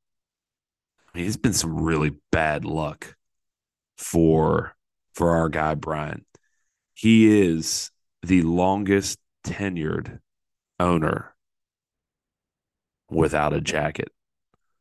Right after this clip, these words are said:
That one sink in for a second, but he's always been good.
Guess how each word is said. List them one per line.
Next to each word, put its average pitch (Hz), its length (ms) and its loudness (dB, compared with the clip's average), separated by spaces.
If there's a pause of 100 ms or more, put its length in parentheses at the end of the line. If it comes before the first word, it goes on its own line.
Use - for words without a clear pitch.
(1400)
That 78 120 0
one 78 140 0
sink 82 280 0
in 85 120 4
for - 140 -2
a - 40 -2
second, 80 340 -2
but 78 120 0
he's 80 180 -2
always 85 300 4
been 87 180 -2
good. 98 300 -2